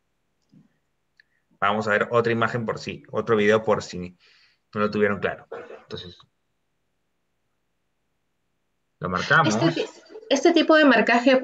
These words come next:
Speaker 2: netamente, ¿para qué nos va a ayudar, doctor? ¿O para qué los va a ayudar a
Speaker 1: Para
Speaker 2: ustedes, no?
Speaker 1: para no, para ver justamente dónde no, su-, dó-, dónde no se siente el paciente, dónde no presiona.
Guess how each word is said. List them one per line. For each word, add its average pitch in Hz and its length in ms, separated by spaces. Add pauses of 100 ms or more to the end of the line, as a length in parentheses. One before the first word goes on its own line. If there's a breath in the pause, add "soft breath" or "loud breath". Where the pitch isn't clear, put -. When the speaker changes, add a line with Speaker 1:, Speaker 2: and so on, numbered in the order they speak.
Speaker 2:
netamente, 240 560
¿para 185 240
qué 196 80
nos 208 160
va 208 60
a 190 40
ayudar, 160 300
doctor? 139 380
¿O 165 120
para 165 240
qué 190 140
los 196 240
va 185 60
a 180 40
ayudar 175 380
a 175 40
Speaker 1:
Para 214 80
Speaker 2:
ustedes, 143 420
no? 214 280 (320)
Speaker 1:
para 131 220
no, 180 400
para 139 180
ver 170 180
justamente 151 680
dónde 143 300
no, 151 320 (100)
su-, 117 280
dó-, 117 180
dónde 151 420
no 156 100
se 135 140
siente 156 280
el 156 60
paciente, 107 320
dónde 113 220
no 131 160
presiona. 92 640